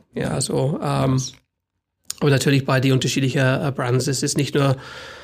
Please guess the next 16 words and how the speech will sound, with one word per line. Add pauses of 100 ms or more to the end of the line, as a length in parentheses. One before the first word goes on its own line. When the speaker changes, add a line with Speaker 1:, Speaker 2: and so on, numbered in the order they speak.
(300)
Speaker 1:
Vollzeit-Festangestellte (160)
im
Sales-Bereich,
wir
haben
auch
Werkstudenten
bei
der
Hypo,
wir
haben
auch
inzwischen
vier
Auszubildende,